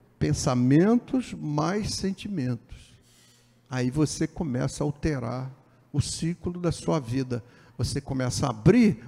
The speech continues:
a sua mente, cresce a sua mente. E ela vai te trazer, vai te levar a outros resultados melhores.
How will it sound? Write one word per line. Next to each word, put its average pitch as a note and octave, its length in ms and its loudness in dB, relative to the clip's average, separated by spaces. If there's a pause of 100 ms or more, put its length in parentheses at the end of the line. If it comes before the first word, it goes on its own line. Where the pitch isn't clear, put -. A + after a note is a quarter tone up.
a C3 80 -4
sua C3+ 360 -4
mente, A#2+ 520 -10 (360)
cresce A3 720 4
a A#2 80 -8
sua B2 260 -8
mente. A#2 520 -10 (640)
E C#3 120 0
ela C#3 580 0
vai C3+ 180 -2
te - 160 -8
trazer, C#3 680 -4 (280)
vai C3+ 140 -2
te C#3+ 140 -8
levar C#3 440 -2
a D#3 120 -2
outros A3+ 720 0
resultados D#3+ 680 -2
melhores. D#3+ 580 0